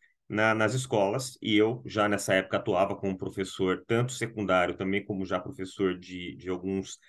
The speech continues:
institutos superiores, tava muito ligado à, à sociologia em si. Então, eu procurei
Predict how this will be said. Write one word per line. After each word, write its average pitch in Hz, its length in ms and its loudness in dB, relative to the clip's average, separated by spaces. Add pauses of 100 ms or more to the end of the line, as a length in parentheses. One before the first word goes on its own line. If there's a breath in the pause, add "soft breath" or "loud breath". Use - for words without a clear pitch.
(240 soft breath)
institutos 95 440 -4
superiores, 127 720 2 (520 soft breath)
tava 160 180 8
muito 175 200 4
ligado 139 500 8
à, 104 400 6
à 107 60 0
sociologia 143 580 0
em 127 80 0
si. - 320 -6 (800)
Então, 180 440 4
eu 175 180 4
procurei 175 540 4